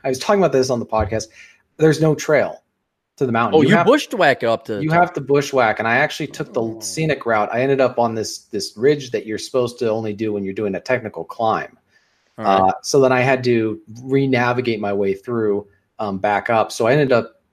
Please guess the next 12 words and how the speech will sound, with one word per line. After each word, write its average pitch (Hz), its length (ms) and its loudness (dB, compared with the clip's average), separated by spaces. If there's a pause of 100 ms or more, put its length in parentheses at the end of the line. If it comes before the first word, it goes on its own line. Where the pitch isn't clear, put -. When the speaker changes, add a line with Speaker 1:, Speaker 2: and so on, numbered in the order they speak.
Speaker 1:
I 127 80 2
think 220 180 0
it - 20 0
was 180 160 2
probably 127 320 2
a, 104 60 0 (160)
a 113 80 -6
fourteen, 127 680 -4
fifteen 117 380 -8
mile 95 480 -2 (100)
hike 101 340 -4
total. 92 540 -4